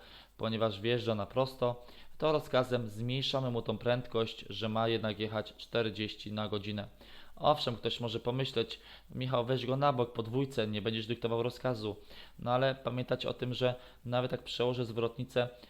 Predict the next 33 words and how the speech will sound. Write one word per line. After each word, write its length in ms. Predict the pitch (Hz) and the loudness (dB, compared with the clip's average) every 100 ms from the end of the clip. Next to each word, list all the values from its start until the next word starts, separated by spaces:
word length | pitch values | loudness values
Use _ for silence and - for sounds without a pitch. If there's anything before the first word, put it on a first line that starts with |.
| - | -4
to 120 | 120 | 2
i 60 | 117 | 2
tak 280 | - 139 127 | 4 2 4
będę 260 | 117 113 | 2 2
musiał 360 | 117 123 113 110 | 0 0 0 2
ją 160 | 107 107 | 0 0
zabezpieczyć 880 | 120 127 120 - 113 - 107 - - | 2 2 2 0 -4 -2 -6 -4 -4
zamkiem 480 | 107 120 117 - 107 | 2 2 2 0 -6
trzpieniowym. 600 | - - 131 139 139 139 - - - - - | -6 -6 -4 0 0 -2 -6 -16 -18 -18 -4
No, 420 | 170 175 170 - - - | 4 4 4 -2 -14 -8
a 80 | 131 | -2
później 260 | 131 117 | 0 4
latania, 380 | 110 - 147 135 | 4 6 4 4
skakania, 720 | 135 113 - 120 120 117 113 | 0 -2 4 4 4 2 0
jakby 260 | 120 117 104 | -2 -2 -2
to 100 | 113 | -2
było 160 | 107 101 | 0 2
blisko, 640 | 120 127 - 113 104 - | 0 -2 2 2 2 -4
nie 80 | 117 | -2
ma 100 | 107 | -2
problemu. 560 | - 101 110 117 110 101 - - - - - | -2 0 2 2 2 -4 -12 -20 -20 -16 -4
E, 80 | 107 | 0
jakby 240 | 110 104 | 0 0
ten 180 | 113 113 | -2 2
ruch 240 | 117 - | 0 0
pociągów 480 | - 113 117 110 107 | 0 2 2 -2 2
też 220 | 135 127 | 4 4
był 120 | 120 | 2
taki, 300 | 123 120 - | 2 2 4
jaki 280 | 117 113 - | 6 6 4
s-, 200 | 113 - - | -8 -8 -4
jaki 300 | 113 - 113 | -4 0 2
jest, 340 | 113 - - | 2 0 -18